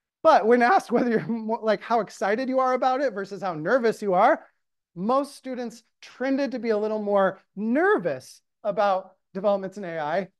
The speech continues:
than excited. Although, of course, you can see quite a bit of mix there. Now, students on our campus, at least, of course, data elsewhere supports this,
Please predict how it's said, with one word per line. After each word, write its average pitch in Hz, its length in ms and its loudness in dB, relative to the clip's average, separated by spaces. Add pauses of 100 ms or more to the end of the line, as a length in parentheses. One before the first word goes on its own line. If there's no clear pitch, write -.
than 202 160 0
excited. 175 720 0
Although, 180 160 0
of 180 80 -2
course, 202 220 0
you 190 60 -12
can 190 120 -10
see 160 140 -16
quite 165 180 -2
a 160 60 -6
bit 135 100 -10
of 139 140 -10
mix 135 480 -14
there. 85 320 -10 (680)
Now, 202 140 0
students 226 580 -2 (300)
on 135 160 -8
our 247 160 2
campus, 190 420 -4
at 170 140 -6
least, 185 380 -6
of - 360 -20
course, 151 200 -8
data 156 200 -6
elsewhere 147 300 -4
supports 262 340 2
this, 233 220 2